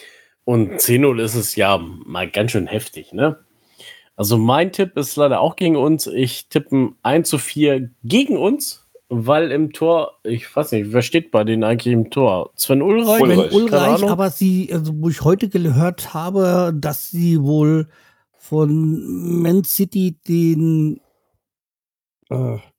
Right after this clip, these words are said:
Speaker 1: Stefan
Speaker 3: Ortega,
Speaker 1: Ortega.
Speaker 3: genau. Ähm,
Speaker 2: Ja,
Speaker 3: holen wollen.
Speaker 2: also alles
Speaker 3: Und, äh, ja, das kann ich mir schon gut vorstellen, weil der sich ja schon bei,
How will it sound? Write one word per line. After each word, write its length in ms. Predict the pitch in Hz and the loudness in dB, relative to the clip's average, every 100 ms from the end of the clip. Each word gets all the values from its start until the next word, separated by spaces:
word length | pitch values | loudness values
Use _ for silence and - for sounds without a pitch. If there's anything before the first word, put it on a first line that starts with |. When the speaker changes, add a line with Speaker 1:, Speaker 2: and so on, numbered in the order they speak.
| _ - | _ -8
Speaker 1:
Stefan 320 | - 156 151 | -2 0 0
Speaker 3:
Ortega, 540 | 135 151 - - 117 82 | 0 2 2 0 0 -4
Speaker 1:
Ortega. 100 | - | -6
Speaker 3:
genau. 240 | 131 110 - _ _ _ _ - | -6 -8 -14 _ _ _ _ -4
Ähm, 200 | 165 156 | 0 2
Speaker 2:
Ja, 300 | 85 196 107 | 4 4 4
Speaker 3:
holen 200 | 143 170 | 2 2
wollen. 100 | 196 | 2
Speaker 2:
also 120 | 233 | 2
alles 420 | - 208 - - - _ _ _ _ _ | 2 2 0 -4 -12 _ _ _ _ _
Speaker 3:
Und, 440 | - 151 160 151 156 | -4 0 2 2 0
äh, 160 | 156 - | -2 -2
ja, 460 | 139 127 131 247 - _ - - | -4 -2 -2 -4 -8 _ -20 -16
das 140 | 151 135 | -14 -6
kann 180 | 151 180 | -4 0
ich 100 | 190 | 2
mir 140 | 156 | 4
schon 220 | 160 143 | 4 2
gut 180 | 160 143 | 2 0
vorstellen, 640 | - 123 117 180 214 294 - _ - | 0 -2 -2 -4 -2 -4 -8 _ -4
weil 260 | 143 147 151 | -2 -2 -6
der 280 | - 151 | -6 -6
sich 220 | 156 160 165 | -4 -4 -2
ja 140 | 143 | -2
schon 380 | - 160 160 143 | 0 2 2 2
bei, 360 | 147 143 143 | 2 4 4